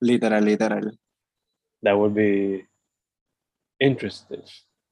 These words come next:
Speaker 1: Yes, y un concept que siempre he querido hacer, no sé si has visto los juegos de, este, como Until Dawn,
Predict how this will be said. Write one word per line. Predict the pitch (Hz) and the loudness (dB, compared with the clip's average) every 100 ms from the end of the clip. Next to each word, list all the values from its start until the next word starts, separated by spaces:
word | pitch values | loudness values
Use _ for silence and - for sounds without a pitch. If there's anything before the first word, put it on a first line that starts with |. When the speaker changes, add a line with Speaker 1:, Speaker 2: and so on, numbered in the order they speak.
| - - | -16 -4
Speaker 1:
Yes, | 117 147 160 | -2 0 -2
y | |
un | 151 151 | -4 0
concept | 170 175 175 | -2 0 -4
que | 180 | -4
siempre | 175 170 165 | -4 -4 -6
he | 156 | -4
querido | 156 160 | -2 -2
hacer, | 151 175 | -2 -4
no | 160 143 | -4 -6
sé | 135 | -6
si | 156 | -6
has | 147 | -6
visto | 160 - 156 | -6 -4 -4
los | 151 | -2
juegos | 151 151 147 | -2 -2 -2
de, | 147 143 139 131 123 113 110 - | -2 -2 -2 -2 0 0 -2 -8
este, | 120 - - 113 | -14 -10 -6 -4
como | 110 117 113 120 | -4 -4 -2 -2
Until | 120 120 113 | 0 -2 0
Dawn, | 120 123 123 120 120 120 | 2 2 2 0 -2 -6